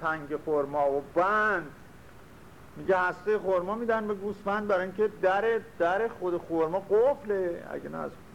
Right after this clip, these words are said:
خرما که بعدش نمیاد. سر گاو عصار از آن در که هست که از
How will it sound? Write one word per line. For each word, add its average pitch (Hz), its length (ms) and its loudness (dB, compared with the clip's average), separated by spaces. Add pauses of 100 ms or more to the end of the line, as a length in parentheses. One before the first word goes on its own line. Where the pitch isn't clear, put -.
(340)
خرما 143 280 2
که 170 120 -8
بعدش 185 360 -2
نمیاد. 139 420 -10 (600)
سر 175 280 4
گاو 165 440 2
عصار 180 920 0 (480)
از 143 200 0
آن 240 260 0
در 226 200 2 (160)
که 208 60 2
هست 202 640 0 (480)
که 170 80 0
از 151 160 0